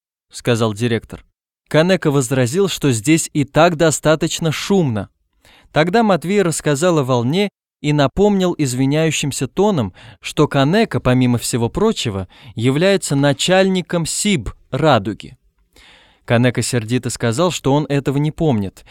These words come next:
и Горбовский ему посочувствовал. Начальники службы индивидуальной безопасности всегда вызывали у него чувство жалости и сострадания.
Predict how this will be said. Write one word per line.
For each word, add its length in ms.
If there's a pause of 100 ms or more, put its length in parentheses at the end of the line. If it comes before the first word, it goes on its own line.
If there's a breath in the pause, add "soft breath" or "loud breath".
(160 loud breath)
и 100
Горбовский 600
ему 280
посочувствовал. 840 (960)
Начальники 640
службы 560
индивидуальной 800
безопасности 1040 (280 soft breath)
всегда 380
вызывали 540
у 60
него 260
чувство 440
жалости 640
и 200
сострадания. 920